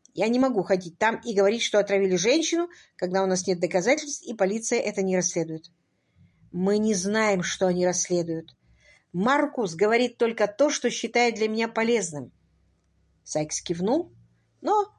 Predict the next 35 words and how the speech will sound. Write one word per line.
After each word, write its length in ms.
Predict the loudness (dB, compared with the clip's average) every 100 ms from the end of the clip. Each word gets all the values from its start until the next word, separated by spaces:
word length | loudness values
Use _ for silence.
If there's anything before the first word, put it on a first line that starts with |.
| _
без 220 | -2 0
особого 480 | 0 0 0 2 2
воодушевления. 760 | 0 -2 -4 -4 -4 -6 -8 -12 _ _ _ _ _ _ _ 0
«Ладно, 480 | 4 4 4 0 2
поеду 360 | 2 2 2
завтра». 460 | 2 0 -2 -6 -6 _ _ _ _ _ _
«Как 280 | 0 0 2
вы 100 | 2
туда 200 | 4 4
доберётесь? 720 | 4 4 4 4 0 -4 -12 _ _ _
У 120 | -8
меня 180 | -2 0
есть 140 | 0 2
приятель 400 | 4 4 2 -4
с 100 | -4
мотоциклом». 640 | -2 0 -2 -2 -4 -4 _ _ _ _ _ _ -12
«Не 120 | -4
может 360 | 0 2 0 2
быть, 320 | 2 2 -4
он 140 | -4 0
вам 160 | 0
чем-то 320 | 2 0 4 4
обязан?» 440 | 4 2 2 -2 -4 _ _ _
Сайкс 380 | -16 -4 -2 0
засмеялся. 680 | -2 0 0 0 -2 -6 -10 -10 _ _
«Как 320 | -2 -2 -2 -2
вы 160 | 0
догадались?» 760 | 2 0 0 2 2 0 -2 -14 _ _ _ _ _ _ _ _ _ _
Когда 300 | -2 2 4
он 60 | 4
ушёл, 320 | 2 4 4
я 200 | 6 4
вернулась 460 | 2 0 -2 -4 -6
в 40 |
дом. 340 | -2 -2 -2